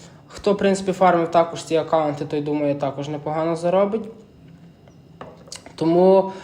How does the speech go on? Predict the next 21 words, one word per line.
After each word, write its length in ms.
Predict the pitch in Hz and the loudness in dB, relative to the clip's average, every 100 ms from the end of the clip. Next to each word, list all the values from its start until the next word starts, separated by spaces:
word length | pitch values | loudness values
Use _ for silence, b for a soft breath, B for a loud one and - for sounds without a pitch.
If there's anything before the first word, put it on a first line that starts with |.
| B | B
рекомендую 580 | 160 160 180 185 185 180 | -2 0 2 4 4 4
далі, 600 | 170 160 147 147 143 135 - - | 4 4 4 0 -2 -2 -4 -4
поки 260 | 165 160 160 | -4 -2 -2
ми 100 | 147 | -2
не 100 | 147 | -4
слиємо 340 | 147 160 151 | -4 -2 -2
наші 220 | 147 147 | -4 -6
токени 340 | 147 151 147 143 | -8 -8 -4 -6
в 40 | |
стакан, 340 | 143 147 143 143 | -4 -6 -4 -4
слідкувати 560 | 156 147 165 151 151 | -8 -4 -2 0 -2
за 120 | 147 | -6
проектом, 460 | 147 156 139 143 147 | -4 -2 -2 -4 -8
адже 220 | 156 143 147 | -8 -6 -2
може 280 | 147 143 | -2 -2
відбутись, 500 | 143 143 151 147 143 - B B - - | -4 -4 -6 -6 -8 -12 B B -10 -6
е, 60 | 147 | -2
завтра 480 | 151 147 147 147 | 2 2 2 -4
дуже 280 | 143 147 147 | -4 -2 -2
багато 340 | 147 151 147 143 | 0 0 0 -4
цікавих 500 | 147 - 147 143 | -8 -2 0 0